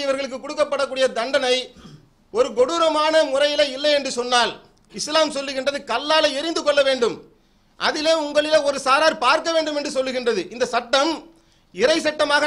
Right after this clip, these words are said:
நாம் நம்புகின்றோம். ஆனால் பாதிக்கப்பட்ட ஒவ்வொரு பெண்ணினுடைய தகப்பனை போய் நீங்க கேளுங்க, அந்த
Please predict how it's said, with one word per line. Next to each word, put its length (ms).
நாம் 300
நம்புகின்றோம். 540
ஆனால் 300
பாதிக்கப்பட்ட 560
ஒவ்வொரு 280
பெண்ணினுடைய 420
தகப்பனை 340
போய் 160
நீங்க 140
கேளுங்க, 340
அந்த 180